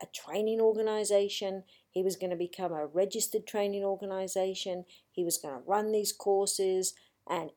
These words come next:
every time you spoke to him, that's all he talked about. He got all his staff to focus on it, and guess what? The successful part of the business over time became less successful.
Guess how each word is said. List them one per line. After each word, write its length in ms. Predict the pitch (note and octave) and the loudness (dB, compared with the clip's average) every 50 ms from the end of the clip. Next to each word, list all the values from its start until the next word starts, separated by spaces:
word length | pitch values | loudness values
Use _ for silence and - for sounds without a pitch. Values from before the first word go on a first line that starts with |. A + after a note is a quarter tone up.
| _ - | _ 2
every 500 | - B3 C4 - - - - - B3 B3+ | 6 6 6 6 4 -6 0 4 4 4
time 300 | B3 - A#3+ A#3+ A3+ A#3 | 4 6 6 6 6 6
you 100 | A3+ G#3+ | 4 2
spoke 320 | G#3+ - - A3 G#3+ A3 - | 2 4 4 4 4 4 0
to 100 | - A3 | -4 -4
him, 140 | G#3+ G3+ F3+ | -4 -2 -4
that's 200 | D#3 D3+ - - - | -6 -8 -10 -12 -6
all 400 | - - G#3+ A3+ A3+ A3+ A#3 A#3 | 2 6 8 10 10 10 10 8
he 140 | A3+ A3+ G#3+ | 4 -2 -8
talked 380 | G#3 - A3+ G#3+ G3+ G#3 - - | -4 0 2 2 2 2 -2 -4
about. 400 | G#3+ - G3+ G3 F#3+ F#3+ F#3+ F#3 - - - - _ _ | 2 4 6 8 8 6 4 2 -2 -10 -20 -20 _ _
He 120 | - G3 F#3+ | -6 -6 -2
got 220 | - G3 F#3 - | 2 2 2 2
all 160 | E3 D#3+ D3 | 2 -2 -4
his 140 | - - - | -4 -4 -2
staff 560 | - - - - A#3+ A3 A#3 A#3+ A#3 A#3+ - | -2 0 0 0 0 2 2 2 0 -2 -4
to 100 | - A3+ | -4 -4
focus 520 | A#3 - A3+ G#3+ G3+ G#3 - G#3 G3+ - G#3+ | 0 4 4 4 4 4 0 0 0 2 2
on 160 | G3+ G3+ G3+ | 2 2 2
it, 320 | G3 G3 G3 F#3+ - - _ _ _ _ _ _ - | 2 0 -2 -4 -6 -10 _ _ _ _ _ _ -4
and 180 | - G3 G3 F#3 | -2 -2 0 2
guess 280 | G3 F#3 F3+ - - - | 2 2 2 2 0 0
what? 240 | E3+ C3 - - _ _ _ _ _ - - _ _ _ _ - | 0 -2 -2 -4 _ _ _ _ _ -20 -20 _ _ _ _ 2
The 60 | F3+ | 6
successful 840 | - - G3 F#3+ - - - - E3+ F3 B3 - - - - E4 E4 | 6 6 6 4 0 0 4 6 6 6 6 6 4 4 4 2 -2
part 400 | - - - C4+ B3 A3 B3+ B3 | -4 -2 2 4 4 6 6 4
of 100 | C4 B3 | 2 0
the 80 | - - | -2 -4
business 760 | - - F#3+ F3+ F3+ - F3+ F3+ E3+ E3+ E3+ - - - - _ _ _ _ - | 0 0 0 2 0 -2 -4 -4 -4 -4 -2 -2 -2 -2 -4 _ _ _ _ -4
over 480 | - - G3 G#3 A3+ A#3 A#3 - B3+ C4 | 2 4 6 6 6 4 4 6 4 4
time 520 | B3+ - - G#3+ F#3 F#3 F#3+ F#3 F#3+ F#3+ | 4 4 -2 0 2 4 2 2 0 0
became 460 | F#3 G3+ G3 - - G#3 G3 F#3+ F#3 F3+ | -2 -4 -4 -2 0 0 0 0 0 -2
less 300 | E3 E3 D#3+ D#3 - - | -2 0 -2 0 0 -2
successful. 960 | - - A#3+ - - - - A#3 A#3+ - - - - - - D#3 B2+ C3 | -2 -2 -4 -4 -2 0 2 4 4 4 4 2 -2 0 -2 -4 -4 -4